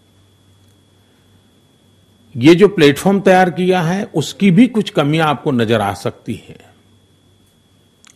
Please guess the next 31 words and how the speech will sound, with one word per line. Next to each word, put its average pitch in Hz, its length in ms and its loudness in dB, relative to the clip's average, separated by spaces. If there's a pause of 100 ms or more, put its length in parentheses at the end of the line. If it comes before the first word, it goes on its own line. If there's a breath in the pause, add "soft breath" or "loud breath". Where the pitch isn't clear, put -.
(300)
उसमें 143 360 0
भी 160 120 4
सुधार 131 460 -2
के 135 100 0
लिए 135 140 0
आप 131 120 -2
सुझाव 110 380 -6
दे 98 160 -6
सकते - 340 -18
हैं, - 320 -20 (1500 soft breath)
उसको 175 340 2
भी 175 120 6
अधिक 165 220 4
स्ट्रेंथन 156 520 2
करने 165 280 0
के 165 80 -2
लिए 165 100 -2
आप 151 120 -4
सुझाव 113 380 -4
दे 101 160 -6
सकते - 360 -16
हैं। - 360 -20 (3000)
और 131 100 0
मुझे 147 240 4
विश्वास 156 500 0
है 165 60 -8
कि 160 60 -4
हम 147 160 -4
सब 214 220 2
मिल 196 340 2
करके - 560 -6